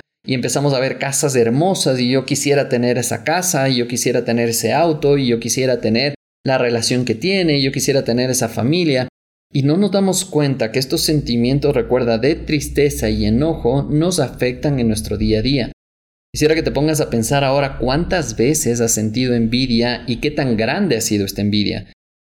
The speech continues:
Porque también obviamente hay momentos en que sientes una envidia, como dicen, envidia sana, que no hay envidia sana, pero ya vamos a hablar un poquito si es buena o mala al final.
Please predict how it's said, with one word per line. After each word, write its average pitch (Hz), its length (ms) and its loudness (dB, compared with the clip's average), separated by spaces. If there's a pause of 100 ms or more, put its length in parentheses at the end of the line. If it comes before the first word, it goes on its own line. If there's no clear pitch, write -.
Porque - 300 -2
también 120 500 0
obviamente 147 540 0
hay 123 60 0
momentos 131 460 0
en 127 100 0
que 113 80 -4
sientes 135 380 -2
una 127 140 0
envidia, 131 340 0
como 110 220 0
dicen, 120 280 0
envidia 113 360 0
sana, 131 340 -2
que 120 100 -2
no 101 140 -2
hay 98 120 -2
envidia 107 280 2
sana, 127 340 0
pero 113 140 -2
ya 98 120 0
vamos 113 140 2
a 110 40 2
hablar 107 180 0
un 110 80 -2
poquito 107 260 -2
si - 120 -2
es 107 80 -2
buena 107 180 0
o 104 60 2
mala 107 200 2
al 107 120 -6
final. 117 400 0